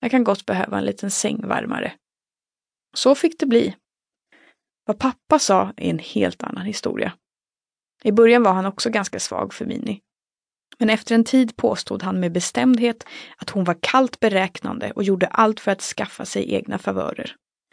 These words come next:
Mamma tog alltid Mini i försvar, och de enda gånger jag verkligen hörde dem gräla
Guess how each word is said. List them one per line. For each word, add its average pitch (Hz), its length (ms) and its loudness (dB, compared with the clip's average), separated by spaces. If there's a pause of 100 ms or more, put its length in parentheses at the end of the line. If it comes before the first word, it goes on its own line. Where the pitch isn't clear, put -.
(540)
Mamma 202 260 6
tog 202 240 0
alltid 190 420 2
Mini 180 260 0
i 196 60 -4
försvar, 190 500 -4 (500)
och 214 80 -2
de 214 120 2
enda 220 200 2
gånger 220 320 4
jag 170 160 0
verkligen 196 520 0
hörde 185 280 -4
dem 175 160 -2
gräla 180 400 -2